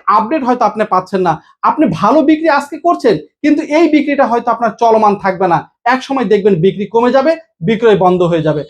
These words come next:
তাহলে আজকের আলোচনায় আপনাদের সঙ্গে যে বিষয়গুলি নিয়ে আলোচনা করলাম, যে চারটি টপিক নিয়ে আলোচনা করলাম, সেই অনুযায়ী যদি আপনার নিজেকে আপনি প্রস্তুত করতে পারেন, আর এই প্রস্তুতি অনুযায়ী যদি কাজ করতে পারেন, তাহলে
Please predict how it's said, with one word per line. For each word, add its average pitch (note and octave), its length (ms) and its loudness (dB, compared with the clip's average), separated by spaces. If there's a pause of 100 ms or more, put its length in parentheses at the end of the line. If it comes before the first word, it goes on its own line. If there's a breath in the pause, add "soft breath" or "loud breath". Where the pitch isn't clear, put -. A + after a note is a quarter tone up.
(100)
তাহলে B3 240 -2
আজকের B3 320 0
আলোচনায় C4 500 2
আপনাদের A3 400 -4
সঙ্গে A3+ 220 -6 (160)
যে G3 100 4 (140)
বিষয়গুলি C#4 380 -4
নিয়ে A#3 160 2
আলোচনা A3 280 -6
করলাম, G#3+ 300 0 (260 loud breath)
যে G3+ 140 2 (120)
চারটি A#3 260 0 (100)
টপিক B3 280 0
নিয়ে C#4 160 2
আলোচনা A#3 280 -2
করলাম, G3+ 300 0 (320)
সেই D#4+ 180 4 (120)
অনুযায়ী C4 320 4
যদি A#3+ 140 -2
আপনার G#3+ 300 -2
নিজেকে A#3+ 260 -4
আপনি A#3+ 100 -10 (100)
প্রস্তুত C#4+ 320 0 (100)
করতে B3 180 0
পারেন, G3+ 240 2 (220 loud breath)
আর G#3+ 100 2
এই A#3 160 2
প্রস্তুতি D4+ 380 0
অনুযায়ী B3+ 320 2
যদি G#3 160 -8 (120)
কাজ C#4+ 200 2
করতে C4 220 0
পারেন, G#3+ 240 2 (220 soft breath)
তাহলে A#3+ 200 2